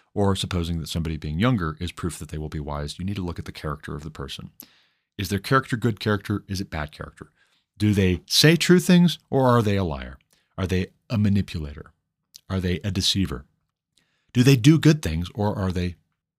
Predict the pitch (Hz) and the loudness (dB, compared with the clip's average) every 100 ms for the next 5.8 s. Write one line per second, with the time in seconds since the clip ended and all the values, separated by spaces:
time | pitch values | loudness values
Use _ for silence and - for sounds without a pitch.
0 | - - 156 95 73 67 _ _ _ _ | -8 -4 -2 -4 -6 -10 _ _ _ _
1 | _ 127 - 175 - 92 76 - - _ | _ -2 2 2 2 -2 -4 -12 -16 _
2 | _ _ _ _ - 101 135 147 - - | _ _ _ _ -6 0 0 0 -4 -8
3 | - - _ _ _ _ _ _ _ - | -12 -14 _ _ _ _ _ _ _ 0
4 | 135 131 80 65 - - - _ _ _ | 2 2 -2 -8 -12 -12 -18 _ _ _
5 | _ - 78 101 87 65 - - | _ -8 -4 -2 -4 -6 -12 -14